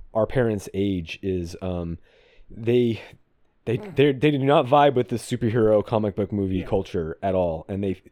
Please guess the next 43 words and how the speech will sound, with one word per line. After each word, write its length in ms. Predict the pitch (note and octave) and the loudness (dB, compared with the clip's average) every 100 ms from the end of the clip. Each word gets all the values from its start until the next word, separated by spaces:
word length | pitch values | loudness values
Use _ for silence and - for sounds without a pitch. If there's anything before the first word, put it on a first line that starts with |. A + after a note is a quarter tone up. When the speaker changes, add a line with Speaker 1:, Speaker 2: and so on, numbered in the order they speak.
| - - - | -20 -20 -8
Speaker 1:
they 60 | A2 | 0
feel 180 | D3+ | 2
very 320 | B2 C3 C#3+ C3+ | 4 6 6 4
alienated 360 | C#3 C3 B2+ A#2 | 4 4 2 2
by 200 | A2+ A2+ | 2 2
it. 200 | A2 - | 0 0
And, 280 | G#2+ G2+ - - - _ _ | -2 -2 -4 -14 -20 _ _
you 120 | - | -2
know, 40 | C3 | 2
maybe 200 | E3 F#3+ | 2 4
they 100 | G3 | 4
gave, 220 | E3+ D#3+ | 4 4
like, 100 | C#3 | 2
a 60 | B2 | 2
couple 240 | D3 D3+ | 2 4
of 40 | |
those 100 | C#3+ | 2
movies 200 | D3 C#3 B2+ | 0 0 -2
a 40 | |
shot, 340 | - C3 D3 | 2 2 2
but 160 | B2+ - - - - | 0 -8 -14 -12 2
they 100 | G3+ | 4
are 100 | B3+ | 6
totally 480 | - - F3+ D#3 C3+ | 6 8 6 2 2
lost 360 | B2 A#2 - | 2 2 -2
now 260 | B2 G#2+ G2+ | -2 0 -2
in 200 | G#2+ A2 | -2 -2
these, 220 | G#2+ G2+ | -4 -4
uh, 80 | G2+ | -8
Speaker 2:
Yeah. 240 | A2+ F#2+ - | -12 -10 -2
Speaker 1:
franchises 600 | - C#3+ B2+ C3 G#2+ A2 | 0 0 2 2 0 0
that 100 | G#2 | -2
have 100 | G2+ | 0
gone 140 | A2 | 0
on, 140 | A2 G2+ | 0 -2
like, 120 | F2 | -2
twenty 220 | - A2 | 0 0
plus 260 | F#2+ G2 - | 0 -6 -4
movies, 420 | G2 F2 D2 - | -4 -4 -6 -6
right? 260 | F#2+ F#2+ F#2+ - - | -4 -4 -6 -10 -20
Speaker 2:
Yeah. 140 | C#3 - | -20 -10
Speaker 1:
Um, 380 | G#2+ G2+ G2 F#2+ - _ _ _ _ - | -6 -4 -4 -6 -10 _ _ _ _ -4
and 400 | A#2 A2 G#2 | 0 0 -2